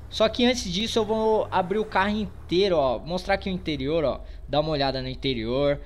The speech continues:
Opa, É normal, galera, você pegar um carro antigo desse e conseguir ver o asfalto, como <laughs> vocês podem ver aqui, ó, tem uma falha ali,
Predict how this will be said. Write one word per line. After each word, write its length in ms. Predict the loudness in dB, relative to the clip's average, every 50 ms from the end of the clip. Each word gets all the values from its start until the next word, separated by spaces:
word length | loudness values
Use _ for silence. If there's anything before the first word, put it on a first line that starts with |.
| -14 -14 -14 -16 -14 -14 -14 -14 -14 -14 -6 -4
Opa, 520 | -2 0 4 6 6 6 6 2 -4 -12 -16 -16 -16 -14 -14 -16 -14 -14 -12 -2
É 220 | 0 2 4 4 4
normal, 680 | 6 10 10 10 10 8 8 6 8 10 10 10 10
galera, 400 | 10 8 8 8 8 8 8 6
você 460 | 4 2 -2 -2 -2 0 0 0 0
pegar 300 | 2 0 0 2 4 2
um 120 | 2 2 0
carro 320 | 2 4 6 6 6 4
antigo 480 | 0 -2 -4 -4 -4 -4 -2 -2 -2 -2
desse 520 | 0 2 2 2 0 0 -4 -8 -8 -8 -10 -14 -14 -14 -8 -2
e 300 | 0 4 4 4 4 2 0
conseguir 500 | -4 -4 -4 -2 -2 -6 -4 -4 -4 -4
ver 280 | 0 2 2 4 4 4
o 200 | 2 2 4 4
asfalto, 720 | 2 2 0 -2 -2 4 6 6 6 6 4 0 -4 -10
como 300 | -8 -6 -6 -4 0 0 0 0 2 0 0 0 -2 -6 -8
<laughs> 360 | -8 -8 -8 -8 -10 -12 -12 -8
vocês 320 | -6 -6 -2 -2 -2 -2 0
podem 420 | 2 0 2 2 0 -2 -2 -4
ver 160 | -2 0 0
aqui, 340 | 0 0 -4 -4 -4 -2 0
ó, 140 | 0 0 -2
tem 220 | -4 -4 -4 -4
uma 400 | -4 -2 -4 -4 -2 -2 -2 -4
falha 440 | -4 -6 -2 0 2 2 2 2 0
ali, 560 | -2 -2 -2 -4 -4 -4 -4 -2 -4 -4 -6